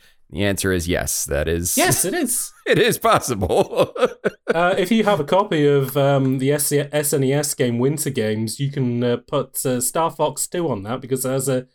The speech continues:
Speaker 2: Super Effects Two chip in it. So
Speaker 1: No. Well,
Speaker 2: that's
Speaker 1: there
Speaker 2: my
Speaker 1: you go.
Speaker 2: recommend-, that's my Halloween,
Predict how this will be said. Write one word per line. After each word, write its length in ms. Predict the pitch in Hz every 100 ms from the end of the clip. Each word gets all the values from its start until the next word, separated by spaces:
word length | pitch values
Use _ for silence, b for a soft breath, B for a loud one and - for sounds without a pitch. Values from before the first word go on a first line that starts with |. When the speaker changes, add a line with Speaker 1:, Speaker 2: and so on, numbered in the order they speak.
| _
Speaker 2:
Super 300 | - 165 160
Effects 420 | 143 156 147 - - -
Two 280 | 170 175 165
chip 320 | - 131 - -
in 80 | 107
it. 140 | 107 -
So 440 | - - 139 -
Speaker 1:
No. 680 | 415 392 151 113 92 - - _ - _ - - - - _ _ _ _ _
Well, 120 | 120 135
Speaker 2:
that's 160 | 123
Speaker 1:
there 80 | 139
Speaker 2:
my 60 | 151
Speaker 1:
you 60 |
go. 80 | 151
Speaker 2:
recommend-, 300 | 196 143 139 _ _ -
that's 220 | 170 180
my 100 | 165
Halloween, 680 | 147 175 165 156 160 151